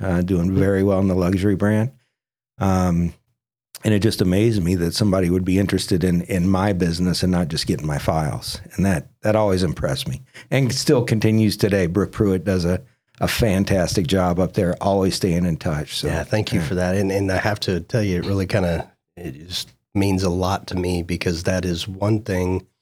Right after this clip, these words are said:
Speaker 2: when I was recruited back in two thousand twelve, two thousand eleven, two thousand twelve by another gentleman that was in the Air Force named Ken McBride. <laughs> Um,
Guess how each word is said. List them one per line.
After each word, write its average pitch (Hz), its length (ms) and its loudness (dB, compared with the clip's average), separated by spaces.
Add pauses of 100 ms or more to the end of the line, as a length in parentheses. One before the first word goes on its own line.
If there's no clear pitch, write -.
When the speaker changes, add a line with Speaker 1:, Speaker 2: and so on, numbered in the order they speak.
(280)
Speaker 2:
when 95 140 2
I 92 100 2
was 90 160 0
recruited 90 760 0 (140)
back 92 260 -6
in 85 340 0
two - 140 -6
thousand 82 440 -2
twelve, 90 400 0
two 110 100 -2
thousand 87 300 -2
eleven, 87 320 -2
two 92 100 -6
thousand 80 380 -2
twelve 90 320 -2
by 76 260 -2 (560)
another 104 320 0
gentleman 87 460 0
that 87 120 -2
was 85 160 -2
in 85 100 0
the 80 100 -2
Air 80 180 -2
Force 82 380 -2
named 82 240 -2
Ken 90 220 -2
McBride. 82 500 -2
<laughs> - 1040 -6 (200)
Um, 90 460 0